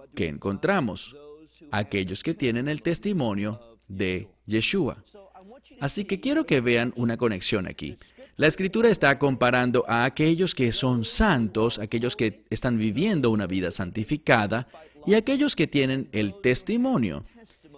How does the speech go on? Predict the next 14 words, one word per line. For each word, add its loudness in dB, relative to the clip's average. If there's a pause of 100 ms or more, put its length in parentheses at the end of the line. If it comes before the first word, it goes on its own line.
(140)
Ellos 0 (180)
dan 2
testimonio 0
no -2
solo 2
a 0
través 2
de 2
palabras, 0 (260)
diciendo, 0
"Yo 2
creo 0
en -6
Yeshua", 0